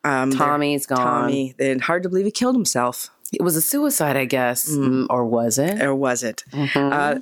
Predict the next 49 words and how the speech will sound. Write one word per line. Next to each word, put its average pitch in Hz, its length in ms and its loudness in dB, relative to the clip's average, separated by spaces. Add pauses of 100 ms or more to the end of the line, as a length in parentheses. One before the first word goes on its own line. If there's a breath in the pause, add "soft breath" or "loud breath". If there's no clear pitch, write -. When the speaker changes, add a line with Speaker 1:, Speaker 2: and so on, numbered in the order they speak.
Speaker 1:
it, 175 80 2 (140)
I 175 80 2
will 220 180 0
say 285 280 0
it - 220 -4
is - 220 0 (140)
kind 247 240 0
of 285 80 -2
an 254 100 0
awesome 226 400 0
mausoleum 190 680 0 (140)
they 139 120 2
have. 127 220 -2
Speaker 2:
It's - 160 -4
gorgeous. 135 720 0 (300 loud breath)
Speaker 1:
It's 151 160 2
Speaker 2:
Like, 143 140 0
Speaker 1:
a - 40 -6
Speaker 2:
all 156 140 2
marble 147 800 2
and 139 120 0
just, - 240 0
like, 127 220 2
stunning. 135 580 0
And 120 100 0
it - 120 -2
looks 196 340 0
really 143 680 2 (480 loud breath)
diabolical, 143 720 0
but 175 120 0
also, 143 280 0
like, 123 200 -2
gorgeous 135 380 0
all 123 100 2
at 123 100 -6
the 117 60 -2
same 107 240 -2
time. 107 300 0
I 85 40 -2
love 107 280 -2
that. 58 260 -2 (300 loud breath)
Speaker 1:
Uh, 151 160 0
so 180 180 -2
we 175 160 2
have, 156 420 -2 (100)
uh, 143 160 2
Jody 170 460 0
and 143 160 0
Reggie, 131 440 -2